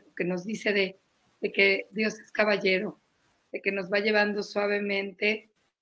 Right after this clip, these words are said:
para que vayamos teniendo esta, esa mejora y esa, pues, conciencia de nuestros defectos,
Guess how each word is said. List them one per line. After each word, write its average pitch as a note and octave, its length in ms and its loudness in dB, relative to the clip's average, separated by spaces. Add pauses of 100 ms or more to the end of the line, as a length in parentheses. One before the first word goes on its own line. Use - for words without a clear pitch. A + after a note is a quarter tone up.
(120)
para F#3+ 160 -2
que F#3+ 100 -6
vayamos F#3+ 420 0
teniendo G3 440 -4
esta, G3 640 0 (1040)
esa F#3 240 -2
mejora G3+ 840 2 (640)
y F#3+ 180 0
esa, F#3+ 680 2 (880)
pues, - 280 -8 (760)
conciencia G#3+ 720 4
de G#3 100 6
nuestros F#3+ 360 -4
defectos, G3+ 680 0